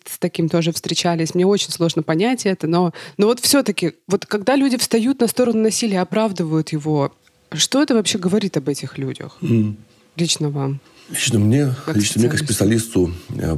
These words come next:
Speaker 2: по, э, работе с темой насилия, говорит о том, что этим людям, э, очень страшно, тревожно, и что они, э, не нашли другого способа, э, защититься от этих переживаний. Потому что, ну, есть там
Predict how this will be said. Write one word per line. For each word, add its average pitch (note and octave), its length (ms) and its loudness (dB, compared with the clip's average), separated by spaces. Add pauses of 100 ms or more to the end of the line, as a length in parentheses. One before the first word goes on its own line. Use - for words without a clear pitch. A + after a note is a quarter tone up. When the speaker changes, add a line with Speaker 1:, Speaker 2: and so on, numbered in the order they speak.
Speaker 2:
по, D#2 340 0 (180)
э, C#2+ 200 0 (120)
работе D#2+ 420 -2
с C#2+ 300 -2
темой D#2+ 300 -2
насилия, A#2 420 0
говорит E2 360 0
о D#2+ 60 -4
том, G#2+ 240 2
что - 200 -4
этим D#2+ 280 0
людям, C#2+ 360 -2 (200)
э, C2 200 -4 (260)
очень D#2+ 460 -4
страшно, B2 520 0
тревожно, A#2+ 640 0 (380)
и - 60 -14
что - 260 -4
они, G2+ 380 2
э, E2 400 -4
не F2+ 140 2
нашли F2+ 280 2
другого E2+ 320 2
способа, F2+ 640 -2 (380)
э, E2 240 -2
защититься F2+ 640 -2
от C#2+ 100 0
этих D2+ 160 -4
переживаний. C#2+ 600 -2 (380)
Потому D#2+ 300 -2
что, D#2 400 -2 (140)
ну, F2 100 -2
есть G#2 240 2
там D2 120 0